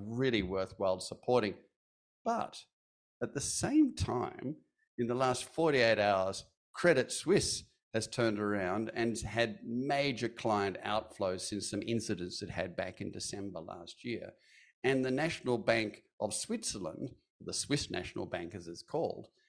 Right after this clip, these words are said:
has stepped in and given them a line of credit of fifty billion Swiss francs to strengthen its liquidity.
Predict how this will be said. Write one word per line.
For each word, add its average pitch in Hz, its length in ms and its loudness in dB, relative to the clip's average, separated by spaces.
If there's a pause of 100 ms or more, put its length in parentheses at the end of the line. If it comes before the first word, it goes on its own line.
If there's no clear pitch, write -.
(120)
has 123 180 0
stepped - 400 0
in 110 120 2
and 107 140 0
given 110 240 2
them 98 140 0
a 95 40 0
line 98 300 2
of 95 140 -4
credit 107 420 0
of 104 140 -2 (160)
fifty 113 500 -2 (240)
billion 107 560 0 (400)
Swiss - 420 -2
francs 113 440 -2
to 104 140 -8
strengthen 101 460 -4
its - 160 -12
liquidity. 104 500 -2